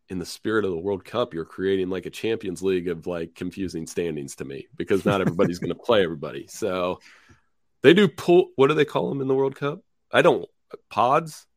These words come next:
Speaker 1: pools,
Speaker 2: Pools. Pools.
Speaker 1: Pool,
Speaker 2: Groups,
Speaker 1: pool
Speaker 2: groups,
Speaker 1: A.
Speaker 2: groups.
Speaker 1: Groups. My bad.
Speaker 2: Group A, Group B, Group C, et cetera.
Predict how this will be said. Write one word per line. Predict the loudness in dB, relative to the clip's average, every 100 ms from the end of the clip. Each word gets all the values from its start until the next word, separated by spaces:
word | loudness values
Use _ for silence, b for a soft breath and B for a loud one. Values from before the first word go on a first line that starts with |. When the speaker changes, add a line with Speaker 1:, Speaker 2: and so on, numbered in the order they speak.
| _ _
Speaker 1:
pools, | -2 -2 0 -4 -8 -18 _ _
Speaker 2:
Pools. | -8 -8 -8
Pools. | -6
Speaker 1:
Pool, | -2 4
Speaker 2:
Groups, | 6 6
Speaker 1:
pool | 6
Speaker 2:
groups, | 6 6 4 0
Speaker 1:
A. | -14 _ -4
Speaker 2:
groups. | 0 6
Speaker 1:
Groups. | 10 10 8 4 -12 -6
My | -4
bad. | -2 0
Speaker 2:
Group | 0 2
A, | 2 2
Group | 0 -2 -2
B, | -2 -2
Group | -4 -6 -8
C, | -10 -8 -8 -8
et | -8
cetera. | -6 -6